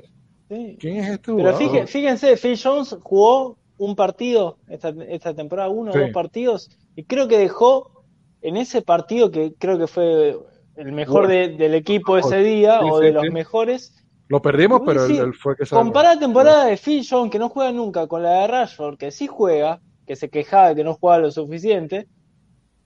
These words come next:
Speaker 1: ¿Y quién tuvo mejor temporada? Está bien, no, no voy a sacar conclusiones por un solo partido que jugó, pero ¿quién te dejó mejores sensaciones, por lo menos en,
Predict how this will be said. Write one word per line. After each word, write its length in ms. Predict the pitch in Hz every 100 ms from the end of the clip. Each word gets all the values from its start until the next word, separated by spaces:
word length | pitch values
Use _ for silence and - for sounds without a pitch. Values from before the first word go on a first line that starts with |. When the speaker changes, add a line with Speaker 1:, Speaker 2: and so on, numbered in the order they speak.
| _ _ 190
Speaker 1:
¿Y 580 | 190 190 185 185 180 _ _ _ _
quién 220 | - 381 392
tuvo 240 | 349 311
mejor 300 | 247 233 285
temporada? 760 | 262 220 208 208 175 139 135 127
Está 140 | - 226
bien, 180 | 214
no, 260 | 175 180 127 -
no 220 | 170 247
voy 120 | 240
a 140 | 160
sacar 460 | 143 - 139 156 175
conclusiones 520 | 147 139 139 196 170
por 180 | 143 151
un 120 | 190
solo 300 | 175 185 175
partido 360 | 147 147 190 160
que 120 | 131
jugó, 500 | - 170 247 226 -
pero 200 | 156 147 -
¿quién 200 | 240 233
te 80 | 226
dejó 220 | 208 220
mejores 400 | 220 202 208 190
sensaciones, 600 | 190 165 160 226 233 202
por 140 | 160
lo 60 | 165
menos 300 | 208 214 185
en, 160 | 165